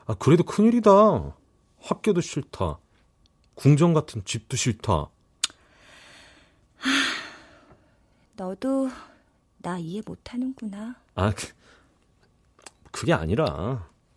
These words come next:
Speaker 2: 우리 엄마 오늘 결혼하셨어, 기어이.
Speaker 1: 어? 어, 어. 음.
Speaker 2: 그리고 아빠도 곧 새 출발하실 건가 봐.
Speaker 1: 그래.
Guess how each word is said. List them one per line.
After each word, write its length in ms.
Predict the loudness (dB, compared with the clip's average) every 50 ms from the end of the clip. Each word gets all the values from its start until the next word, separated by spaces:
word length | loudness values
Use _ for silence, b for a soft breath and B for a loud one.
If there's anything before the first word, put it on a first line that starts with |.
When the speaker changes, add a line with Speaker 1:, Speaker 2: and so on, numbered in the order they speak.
| _ _ -12
Speaker 2:
우리 140 | -8 -8
엄마 600 | -6 -6 -6 -6 -6 -6 -4 -2 -2 -2 -2 -4 -6 -12 _ _ _ _ _ _ _ _ _ _ _ _ _ -20 _ _ _
오늘 260 | -10 -8 -6 -6 -8 -8
결혼하셨어, 800 | -10 -10 -6 -4 -4 -2 -4 -4 -6 -10 -12 -12 -12 -12 -14 -16 -16 -16 _ _ _ _ _ _ _ _ _ -20
기어이. 500 | -18 -14 -14 -14 -14 -16 -18 -20 -20 _ _ _ _ _ _ _ _ _ _ _ _ _ _
Speaker 1:
어? 160 | -4 -2 -2 -2 -2 -4 _ _ _ _ _ _ _ _ _ _ _ _ _ _ _ _ _ _ _ _ _ _ _ _ _ _ _ _ _ -8
어, 60 | -8 -6 -4
어. 480 | -2 -2 -2 -2 -2 -4 -4 -6 -8 -10 -14 _ _ _ _ _ _ _ _ -12
음. 200 | -10 -10 -10 -10 -12 _ _ _ _ _ -20 _ _ _ _
Speaker 2:
그리고 280 | -6 -4 -2 -2 0 -2
아빠도 520 | -2 -2 _ -2 -2 0 0 0 0 0 -2 -6 -10 _ _ _ _ _ _ _ _ _ _ _ _ _ _ -20 -18 -10
곧 140 | -8 -8 -6 -6
새 200 | -6 -4 -4 -4
출발하실 560 | -4 -6 -6 -6 -6 -6 -6 -6 -8 -8 -8
건가 300 | -8 -8 -8 -8 -10 -12
봐. 220 | -14 -14 -14 -16 _ _ _ _ _ _ _ _ _ _ _ _ _ _ _ _ _ _ _ _ _ _ _ _ _ -20 -20 _ -20
Speaker 1:
그래. 540 | -20 -18 -10 -8 -6 -4 -4 -4 -4 -6